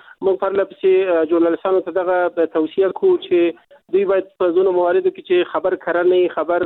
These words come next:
آه، آه، صحت، آه، د، تایید شوی نه وي، دوی باید دغسې موارد خپاره نه کړي او دوی د عامه ذهنیت، عامه افکار، آه، باید، آه، دوی تخریب نه کړي. دغه راز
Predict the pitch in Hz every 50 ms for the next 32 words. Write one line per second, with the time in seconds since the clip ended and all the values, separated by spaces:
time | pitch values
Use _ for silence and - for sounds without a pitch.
0 | 175 180 170 165 165 160 160 _ _ _ _ _ _ _ - - 170 160 160 160
1 | 160 160 160 160 160 160 160 165 160 160 156 156 - - 165 156 170 190 185 _
2 | _ - 196 180 170 165 160 165 165 160 147 - 175 170 165 160 - 170 156 160
3 | - - 208 190 185 185 180 185 185 190 185 180 - _ _ _ _ _ _ -
4 | 190 196 180 190 185 185 190 196 190 - 185 175 175 170 175 185 180 - - -
5 | 175 156 160 185 185 190 185 - 190 185 175 170 165 160 175 180 180 180 180 170
6 | 160 175 170 165 156 147 151 156 170 185 170 175 170 165 165 170 175 175 175 -
7 | _ _ - 175 160 151 147 151 165 175 170 - - - - 175 170 170 170 165
8 | 165 - _ _ _ _ - _ - 170 165 160 165 160 160 165 160 160 160 160
9 | 175 175 156 175 165 165 165 - - 185 175 170 170 - - - - - 180 175
10 | 185 185 - - - - 392 415 190 359 208 - - 190 165 160 170 180 180 185
11 | 180 180 175 180 185 185 175